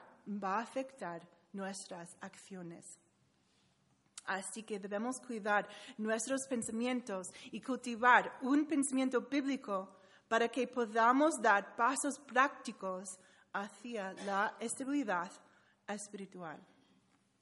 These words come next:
Así que, ¿cómo va, podemos crecer en madurez espiritual?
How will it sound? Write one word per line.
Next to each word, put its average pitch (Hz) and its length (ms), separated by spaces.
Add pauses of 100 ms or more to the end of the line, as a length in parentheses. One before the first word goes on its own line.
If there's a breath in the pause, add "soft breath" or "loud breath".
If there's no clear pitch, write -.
(640 loud breath)
Así 240 340
que, 196 160
¿cómo 277 320
va, 269 320
podemos 269 400
crecer 330 520
en 226 140
madurez 202 500
espiritual? 202 600